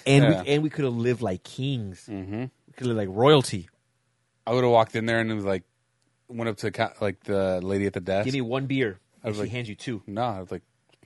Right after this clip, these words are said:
Speaker 2: "Here, slide her a twenty spot." Like, "Hey,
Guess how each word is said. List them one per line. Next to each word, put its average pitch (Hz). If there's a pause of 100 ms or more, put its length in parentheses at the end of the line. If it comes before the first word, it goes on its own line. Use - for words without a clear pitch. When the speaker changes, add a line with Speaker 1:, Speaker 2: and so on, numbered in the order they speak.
(160)
Speaker 2:
"Here, 160
slide 123
her 107 (480)
a 117
twenty 113
spot." 123
Like, 110
"Hey, -